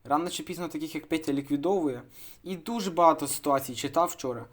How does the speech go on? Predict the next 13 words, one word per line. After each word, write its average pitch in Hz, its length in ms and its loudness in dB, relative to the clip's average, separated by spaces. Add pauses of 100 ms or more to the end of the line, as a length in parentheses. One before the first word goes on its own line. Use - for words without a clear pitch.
(260)
що 139 760 2
так 165 180 0
і 165 60 0
так, 226 380 2
у 151 40 0
мене, 156 340 2 (260)
е, 139 100 2
був 147 240 2
рахунок 143 400 0
на 147 60 -2
тисячу - 280 -4
чотириста 143 340 -6
доларів, 190 480 0